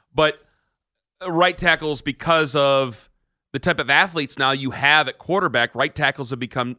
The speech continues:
just as important. Because if you had a right-handed quarterback, obviously they're not seeing it from the blind side, but if you have a right-handed quarterback, they're gonna wanna get out and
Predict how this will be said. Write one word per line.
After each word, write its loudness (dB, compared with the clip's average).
just -4
as -10
important. -6
Because -4
if -8
you 2
had 4
a 2
right-handed 0
quarterback, -2
obviously -2
they're -2
not -4
seeing -6
it -8
from -10
the -8
blind -2
side, -2
but -4
if -12
you -6
have -2
a -6
right-handed -4
quarterback, -2
they're -10
gonna -6
wanna -6
get -2
out 2
and -18